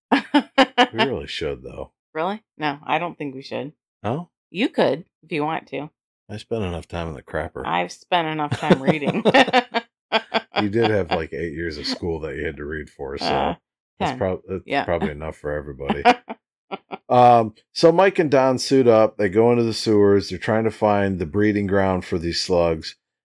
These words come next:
Speaker 2: And then we cut to, apparently it's Halloween,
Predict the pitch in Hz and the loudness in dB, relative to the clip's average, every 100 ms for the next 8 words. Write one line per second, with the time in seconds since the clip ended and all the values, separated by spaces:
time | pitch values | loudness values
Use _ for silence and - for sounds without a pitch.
0 | _ 98 104 120 127 127 123 120 120 120 | _ -2 2 4 4 4 2 2 2 2
1 | 117 117 117 117 113 107 110 - 135 - | 0 0 0 -2 -2 -4 -8 0 0 0
2 | - 120 117 113 117 - - 151 208 170 | -2 0 2 2 -2 -6 0 0 2 -2
3 | 113 - 120 110 95 98 73 60 | -4 2 4 4 2 0 -4 -8